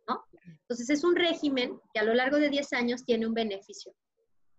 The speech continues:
constante. Cada año tenemos un porcentaje de estímulo. Entonces,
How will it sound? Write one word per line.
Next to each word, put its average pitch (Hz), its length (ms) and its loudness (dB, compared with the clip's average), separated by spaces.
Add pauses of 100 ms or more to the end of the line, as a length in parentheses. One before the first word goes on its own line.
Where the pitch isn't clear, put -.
(240)
constante. 220 720 -4
Cada 220 280 0
año 240 280 0
tenemos 202 500 -8
un 208 140 -16
porcentaje 196 600 -2
de 185 60 -2
estímulo. 175 420 -8
Entonces, 185 440 -10